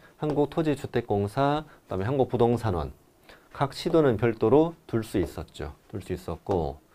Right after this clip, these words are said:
그다음에 심의조정사항에서 주임법과 똑같은데 하나 뭐가 추가되냐면 권리금 분쟁 하나 추가됩니다.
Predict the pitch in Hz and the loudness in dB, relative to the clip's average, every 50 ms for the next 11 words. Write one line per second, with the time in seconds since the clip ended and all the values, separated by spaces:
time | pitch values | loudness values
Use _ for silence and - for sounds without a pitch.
0 | - _ _ - - - - - _ _ _ _ _ _ _ _ - 101 95 98 | -20 _ _ -16 -16 -16 -16 -20 _ _ _ _ _ _ _ _ -8 -6 -4 -2
1 | 110 110 - 180 185 190 175 131 127 110 127 131 131 131 120 135 123 117 113 107 | -2 2 4 8 8 8 8 8 6 4 4 2 2 0 0 0 0 0 2 0
2 | 107 101 - 147 147 147 151 - - - - - _ - - 131 139 143 143 147 | 0 0 0 0 0 0 -2 -6 -14 -20 -20 -20 _ -2 0 2 2 4 4 4
3 | 135 131 131 - 160 175 175 175 - 160 147 139 143 151 160 156 147 117 110 107 | 4 4 2 2 2 0 0 0 0 0 0 0 2 4 4 4 4 4 4 4
4 | - - - 135 131 117 110 104 95 101 110 127 131 127 - 123 123 143 147 151 | 4 2 4 2 2 2 2 2 2 0 0 0 0 2 4 6 8 8 8 8
5 | 151 139 113 113 107 98 101 87 85 82 82 80 - - - - - - - - | 6 6 2 0 0 0 0 -2 -2 -6 -8 -8 -8 -10 -10 -10 -12 -16 -20 -20